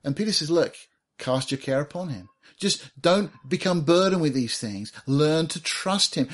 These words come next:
Notice what he says, "For he cares for you." God is interested in every part of your life that you would grow in knowledge and in grace. And God is not gonna put you in a position that you're not ready for, either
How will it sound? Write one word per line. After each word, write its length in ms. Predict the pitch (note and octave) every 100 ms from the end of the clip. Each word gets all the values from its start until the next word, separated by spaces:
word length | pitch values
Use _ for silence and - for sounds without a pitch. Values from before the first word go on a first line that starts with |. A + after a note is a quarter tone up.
| D#3
Notice 380 | F3 A#3 - - -
what 140 | E3+ G3
he 60 |
says, 280 | - F#3+ - -
"For 120 | - F3+
he 160 | A3
cares 640 | G3 - G3 G#3 G#3 G3+ -
for 260 | - -
you." 440 | B2+ A2+ G#2 G2 F#2+ - - -
God 220 | A3+ C4
is 120 | A3+
interested 580 | A3 B3 A#3 A3+ - F#3
in 100 | F#3
every 360 | F#3 G#3 G#3 G#3+
part 360 | - F#3 G3
of 100 | F#3
your 140 | F3+ F3
life 300 | F3+ G3 F3+
that 100 | F#3
you 160 | F3
would 160 | E3+ D3
grow 560 | D3+ D#3+ F#3 F#3+ C#3 - C#3 -
in 200 | E3 E3
knowledge 500 | F3 G3 G3 F#3+ -
and 180 | D3+ D3
in 160 | C3+
grace. 720 | G#2+ C#3+ F#3+ E3 G#2 - - - _ _ _ -
And 140 | G3
God 120 | A3+ B3+
is 120 | G3
not 220 | A3+ A#3+
gonna 140 | A#3
put 200 | A3+ B3
you 120 | A3 G#3
in 80 | G3+
a 40 |
position 720 | - E3+ A3 - C3+ B2 D3+ - -
that 160 | E3+
you're 200 | F#3+ A3
not 160 | A3 F#3
ready 280 | G3+ A3+ F3
for, 420 | - A#2 F2+ - - -
either 360 | G#3 G3 G3